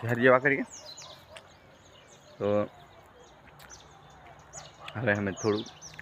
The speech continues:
એન્જોય કરી લઈએ, ગોળ ખામલા બમલા બરોબર પાકા પાકા ખાઈ લઈએ પાડીને,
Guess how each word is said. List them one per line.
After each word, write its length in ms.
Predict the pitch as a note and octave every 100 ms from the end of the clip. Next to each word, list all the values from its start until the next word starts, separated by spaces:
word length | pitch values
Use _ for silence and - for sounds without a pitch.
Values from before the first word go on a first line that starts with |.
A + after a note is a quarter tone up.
| - - - - -
એન્જોય 300 | G#2+ G2+ F#2+
કરી 120 | A2
લઈએ, 220 | A#2+ C#3 - - - - - - - - - - - - - -
ગોળ 160 | G2+
ખામલા 300 | G2 G2 F#2+
બમલા 360 | F#2+ G2+ G2 F#2+
બરોબર 340 | G2 G2+ G2
પાકા 320 | F#2 G2 F#2 G2
પાકા 280 | F#2+ F#2
ખાઈ 220 | F2 G#2 A2+
લઈએ 140 | B2
પાડીને, 380 | - G#2+ C3+